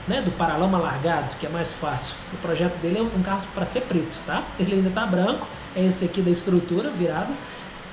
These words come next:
Ele vai ser com a suspensão da Imor, que é uma suspensão assim, não tem nem, nem palavras pra descrever, porque ficou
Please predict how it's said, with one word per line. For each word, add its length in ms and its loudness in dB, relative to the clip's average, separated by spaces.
Ele 380 0
vai 180 2
ser 960 0
com 80 -2
a 20 2
suspensão 680 0
da 100 2
Imor, 380 0
que 80 0
é 20 0
uma 80 0
suspensão 560 0
assim, 180 -2
não 100 -4
tem 140 0
nem, 200 0
nem 120 2
palavras 540 2
pra 140 0
descrever, 600 0
porque 160 -8
ficou 260 -2